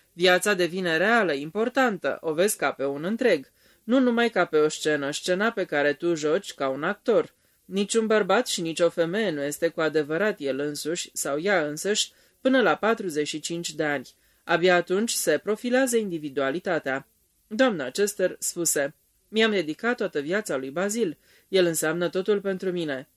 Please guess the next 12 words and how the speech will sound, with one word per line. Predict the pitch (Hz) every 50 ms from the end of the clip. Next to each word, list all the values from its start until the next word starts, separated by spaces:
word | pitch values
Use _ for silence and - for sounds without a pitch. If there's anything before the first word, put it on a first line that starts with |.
| _ _ _ _
„Vedeți, | _ 175 180 196 185 180 208 233 220 - 190
nu | 180 175
trebuia.” | - 165 160 143 147 156 160 147 139 127 - _ _ _ _ _ _
„De | _ 196 233
aceea | 226 226 233 - - 311 311 302 294
plătiți | - 190 170 170 180 180 - 220
acum. | 240 247 247 - 185 160 143 139 - _ _ _ _ _ _ _
Iubiți-l | 202 208 196 220 262 247 - 202 170 151
cât | - 165 151
vreți | 143 165 170 170 160
de | 165 220
mult. | 240 254 254 208 165 151 - - -